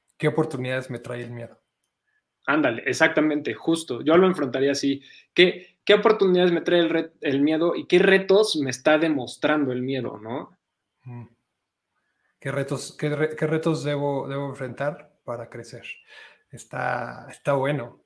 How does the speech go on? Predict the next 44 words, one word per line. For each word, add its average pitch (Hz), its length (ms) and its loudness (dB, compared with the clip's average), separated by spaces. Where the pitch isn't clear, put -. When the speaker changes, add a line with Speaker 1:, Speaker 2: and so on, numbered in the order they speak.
Speaker 1:
está - 260 -8
bueno, 127 520 -8
está - 200 -6
buena 135 220 -2
esa 143 140 0
manera 127 320 -4
de 123 120 -4
verlo. 127 260 -10
Fíjate 135 340 -8
que 131 100 -10
no 127 140 -6
lo 127 120 -6
había, 123 420 -8
no 170 100 8
lo, 202 240 12
o 165 40 2
sea, 156 300 6
a 147 40 2
lo 143 100 0
mejor 175 580 0
en 135 180 -10
mi, 131 300 -12
en 127 60 -14
mi 127 60 -14
manera 135 340 -2
de 175 60 -8
pensar, 143 460 -4
a 143 80 -8
lo 139 80 -8
mejor 147 180 -4
lo 147 80 2
daba 156 180 2
por 135 100 0
automático, 131 480 -4
pero 135 100 -2
no 131 120 -4
lo 143 80 4
había 139 160 2
reflexionado 127 840 -8
tal, 120 280 -16
así - 240 -20
como 117 260 -20
lo 113 100 -20
mencionas. - 680 -20